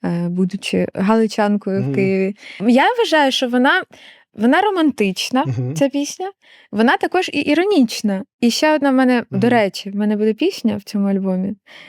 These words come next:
Speaker 1: яка натхненна більше Русі, вона буде називатись «Маршрутка». Я знаю, що у Скрябіна була така пісня, но в мене буде
Speaker 2: Мгм.
Speaker 1: трошки не про то. І, е, ця пісня моя про те, що стається з нами,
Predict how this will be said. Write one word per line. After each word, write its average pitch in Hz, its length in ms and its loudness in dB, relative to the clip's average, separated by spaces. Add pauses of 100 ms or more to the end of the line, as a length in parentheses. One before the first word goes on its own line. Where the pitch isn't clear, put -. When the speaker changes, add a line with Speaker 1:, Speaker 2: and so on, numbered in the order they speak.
Speaker 1:
яка 220 140 2
натхненна 220 440 2
більше 202 440 -2
Русі, 240 460 0
вона 214 140 0
буде 240 120 2
називатись 214 460 -2
«Маршрутка». 202 680 -4 (280)
Я 233 180 2
знаю, 269 160 4
що 247 140 -2
у 233 40 0
Скрябіна 349 440 0
була 202 160 0
така 185 200 -4
пісня, 190 260 -4
но 226 260 4
в - 40 2
мене 220 340 4
буде 202 260 0 (440)
Speaker 2:
Мгм. - 120 -10
Speaker 1:
трошки - 300 -2
не 196 80 4
про 214 160 -2
то. 320 180 0 (580)
І, 233 320 4 (180)
е, 202 580 2 (100)
ця 240 120 0
пісня 349 340 0
моя 214 220 4
про 220 160 -2
те, 311 260 2
що 247 480 0 (840)
стається 262 600 0
з 233 60 4
нами, 277 460 4